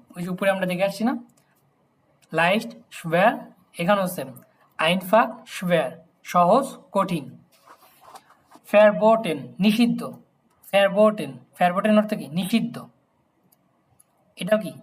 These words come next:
অ্যাডজেক্টিভ, ফেয়ারবোটেন। অ্যালাউড, অনুমতি। অ্যালাউড, অ্যালাউড কি? অনুমতি দেওয়া, অনুমতি, অ্যালাউড।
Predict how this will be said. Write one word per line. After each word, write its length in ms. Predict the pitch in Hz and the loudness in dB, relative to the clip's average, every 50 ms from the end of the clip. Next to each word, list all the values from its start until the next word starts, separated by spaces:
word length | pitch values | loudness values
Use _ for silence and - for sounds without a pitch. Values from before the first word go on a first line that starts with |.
| _ _ | _ _
অ্যাডজেক্টিভ, 540 | 190 185 180 180 175 175 175 160 139 - - _ _ _ _ | -2 0 0 0 -4 -4 -8 -16 -20 -20 -20 _ _ _ _
ফেয়ারবোটেন। 880 | - - 190 233 294 - - - 185 165 175 165 - 147 123 123 120 - _ _ _ _ _ _ _ _ _ _ _ _ _ _ - _ _ _ | -2 2 2 2 2 0 -10 -12 -6 -4 -4 -4 -4 -6 -12 -14 -16 -20 _ _ _ _ _ _ _ _ _ _ _ _ _ _ -20 _ _ _
অ্যালাউড, 600 | - 196 202 202 208 190 170 156 - - - - - _ _ _ _ - - _ | 2 2 4 4 4 2 2 0 -4 -10 -18 -20 -20 _ _ _ _ -20 -2 _
অনুমতি। 440 | 240 220 185 - - - - - - _ _ _ _ _ _ _ _ _ _ _ _ | 2 2 2 0 -4 -8 -14 -16 -18 _ _ _ _ _ _ _ _ _ _ _ _
অ্যালাউড, 600 | - 202 208 214 208 190 170 147 147 - - - - _ _ _ | 2 4 4 6 4 4 4 0 -8 -14 -20 -20 -20 _ _ _
অ্যালাউড 380 | - 190 190 208 220 220 220 - | -2 4 6 6 4 4 2 -8
কি? 180 | - 151 - - - - | -10 -14 -14 -14 -18 -4
অনুমতি 400 | - 208 214 226 220 208 214 175 | 2 4 4 4 4 2 0 -2
দেওয়া, 340 | 147 139 131 123 - - - _ - | -2 -2 -2 -2 -4 -10 -20 _ 0
অনুমতি, 500 | 196 233 240 233 - 240 - - - - _ _ _ _ _ | 2 4 4 4 4 2 -2 -6 -14 -18 _ _ _ _ _
অ্যালাউড। 520 | - - 180 185 175 160 143 135 - - | -4 -2 0 2 2 0 0 -4 -12 -20